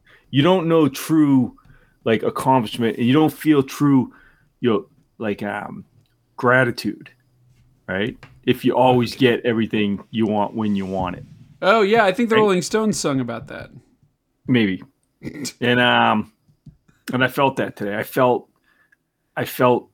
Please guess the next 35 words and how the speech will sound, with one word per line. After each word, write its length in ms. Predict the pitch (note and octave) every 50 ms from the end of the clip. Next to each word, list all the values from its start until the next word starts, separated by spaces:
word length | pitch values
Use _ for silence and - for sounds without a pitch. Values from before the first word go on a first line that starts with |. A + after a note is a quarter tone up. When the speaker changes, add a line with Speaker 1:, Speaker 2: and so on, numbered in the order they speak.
| _ _
Speaker 1:
something 560 | - - - C3+ B2 G#2+ - A#2 A2 G2 - _ -
pulled 340 | - - C#3 C3 B2+ A#2+ -
from 240 | - C#3 C3+ C3
me, 280 | C3+ C#3+ C#3+ C3+ - _ _ _
<laughs> 100 | _ -
like, 180 | - - - - - - - - - - - - C3+
right 140 | C3+ C#3+ -
from 180 | - C#3+ C3+
my 160 | B2+ B2 A#2+
grasp. 560 | A2+ G2+ A#2 A2 G#2 A2 A#2 A#2+ - - - - - - _ _ _ _ _ _ _ _ -
And, 120 | A#2+ B2+
Speaker 2:
Oh. 100 | - -
Speaker 1:
uh, 180 | - F#3 - G#2+ -
it 100 | - - -
humbled, 300 | D#3 D#3 - A#2 G2+ E2+ F2+ - -
it 140 | C3+ B2+
humbled 340 | A#2 D3+ C#3+ C3 A#2 F#2+ F2+
me 100 | G#2 F#2+ F2+
a 60 | F#2
little. 300 | D2 A#1 G1+ - - _ _ _ _ _ _ -
I'll, 220 | - A2 A2+ A2 -
I'll 100 | A2+ A2+
be 120 | G#2+ A2+
honest. 480 | G#2+ G2 - - - - - - - _ _ _ _ _ _ _ _ _ _ _ _ _ _ _ _ _ -
And 300 | A2+ A2 A2 G#2+ G#2 G2+
that 220 | A#2 B2 A#2 -
was, 480 | B2+ B2 A#2 A2+ A2 G#2+ G#2 G2 F#2+ - -
I 140 | - G#2+
was 180 | A2 G#2+ G#2 G#2
at 160 | A2+ A2 -
work, 380 | - A2+ A2 G2 - - - - - _ _ _ _ _ _ _ -
right? 320 | - F2 F#2 G#2 A#2+ - _ _ _ _ _ _ _ _ - - - -
Speaker 2:
Mm-hmm. 720 | - C#3+ C3+ B2+ A2+ G#2 A#2+ C3 B2+ B2 A#2 A#2 A#2 A#2
Speaker 1:
And 100 | A2+
I, 40 | A2+